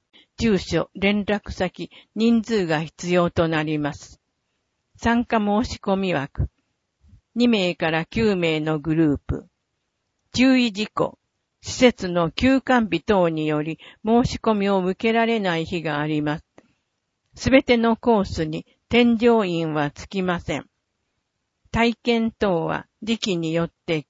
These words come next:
行程の一部を変更することがあります。矢影の魅力再発見事業。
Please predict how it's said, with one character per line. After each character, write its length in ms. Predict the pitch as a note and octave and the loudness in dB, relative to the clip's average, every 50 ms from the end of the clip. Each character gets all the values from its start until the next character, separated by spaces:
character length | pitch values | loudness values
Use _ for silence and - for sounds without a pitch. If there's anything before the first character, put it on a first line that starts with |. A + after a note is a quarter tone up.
| _ | _
行 260 | - - A3 A3 A3+ | -2 0 2 2 2
程 340 | A3+ - - G#3 G3+ G3+ G3 | 0 -2 -2 -2 0 0 0
の 180 | F#3+ F#3+ F#3 F#3 | 0 0 0 0
一 280 | F#3 F3+ - - G#3 | 0 -4 -6 -8 -8
部 160 | G3 E3+ D#3+ D3+ | -6 -6 -4 -6
を 120 | D3+ - - - - - _ | -6 -8 -12 -20 -20 -14 _
変 280 | - G#3 A3 A3+ A3+ | -2 0 2 2 0
更 280 | - - G#3+ G3+ G3+ G#3 | 0 0 0 0 0 0
す 140 | - - F#3+ | 0 -2 -2
る 120 | F#3 F#3 | -2 -2
こ 120 | - F3+ E3+ | -2 -2 -2
と 180 | - G3 F3+ | 0 0 -2
が 140 | D#3+ D#3 D3 | 0 -2 -4
あ 80 | C#3+ C#3+ | -4 -4
り 140 | C#3+ C#3 | -4 -6
ま 180 | C3+ C3+ C3+ C3+ | -6 -6 -8 -12
す。 140 | - - _ _ _ _ _ _ _ _ _ _ _ _ _ _ _ _ _ _ _ _ _ _ _ _ _ _ _ _ _ _ _ _ _ _ _ _ _ _ _ _ _ _ - | -14 -20 _ _ _ _ _ _ _ _ _ _ _ _ _ _ _ _ _ _ _ _ _ _ _ _ _ _ _ _ _ _ _ _ _ _ _ _ _ _ _ _ _ _ -10
矢 160 | - G3 G#3 | -6 -4 -2
影 240 | - A#3+ A#3 A3 G#3 | 0 0 0 0 0
の 160 | F#3 F#3 F3+ | 2 2 2
魅 140 | E3+ F3+ F#3 | 2 2 2
力 260 | G3 G3+ G#3+ - - | 2 0 0 0 -2
再 300 | - - G#3+ G3+ G#3 A3 | -4 -2 -2 -2 -2 -2
発 200 | - A3+ G#3+ - _ _ - | -2 -4 -6 -6 _ _ -4
見 260 | - G3+ G3 F#3 F3+ | -4 -2 -2 -2 -4
事 160 | E3+ F#3+ F#3 | -4 -4 -4
業。 260 | E3+ A#3+ A3 - - | -2 -2 -4 -4 -4